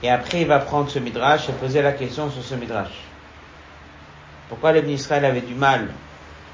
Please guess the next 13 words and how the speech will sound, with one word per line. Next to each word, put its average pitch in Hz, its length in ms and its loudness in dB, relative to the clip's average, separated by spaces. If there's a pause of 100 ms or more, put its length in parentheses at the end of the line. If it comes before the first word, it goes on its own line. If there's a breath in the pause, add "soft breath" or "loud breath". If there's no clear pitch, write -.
(460 loud breath)
avec 113 240 -8
ces - 120 -8
deux 127 160 -2
mitzvot ? 120 480 0
Et - 1600 -16
comment 143 260 -2
est-ce 160 140 2
que - 100 -2
Moshe 143 300 0
Rabbeinu 143 420 0
leur 135 240 2
a 127 80 2
répondu 135 500 -2